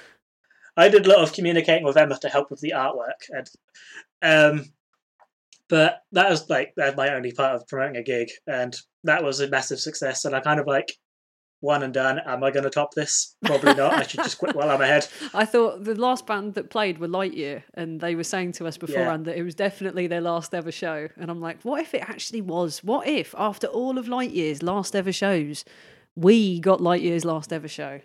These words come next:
Speaker 2: So
Speaker 1: What was really cool about having
Speaker 2: <laughs>
Speaker 1: Lightyear, 'cause obviously the year, like, in November the year before, they did, like, the tour with Real Big Fish.
Speaker 2: Yeah.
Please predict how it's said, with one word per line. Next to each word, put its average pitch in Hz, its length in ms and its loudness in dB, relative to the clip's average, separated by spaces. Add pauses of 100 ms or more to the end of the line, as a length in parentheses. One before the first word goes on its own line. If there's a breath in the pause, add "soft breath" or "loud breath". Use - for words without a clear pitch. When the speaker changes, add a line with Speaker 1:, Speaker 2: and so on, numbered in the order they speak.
Speaker 2:
So 160 320 -8 (240 loud breath)
Speaker 1:
What 277 160 8
was 269 200 4
really 240 260 2
cool 220 240 8
about 190 220 4
having 180 280 0
Speaker 2:
<laughs> 175 120 4
Speaker 1:
Lightyear, 135 340 2
'cause 180 140 0
obviously 208 320 0
the 180 160 4
year, 185 340 6
like, 160 180 0
in 165 100 -4
November 165 380 -2
the 147 140 -6
year 143 160 -2
before, 139 420 2
they 127 140 -4
did, 131 320 -6
like, 139 200 -4
the 127 80 -10
tour 143 200 0
with 127 160 -4
Real 139 140 0
Big 160 160 -2
Fish. - 440 -8 (140)
Speaker 2:
Yeah. 151 160 -4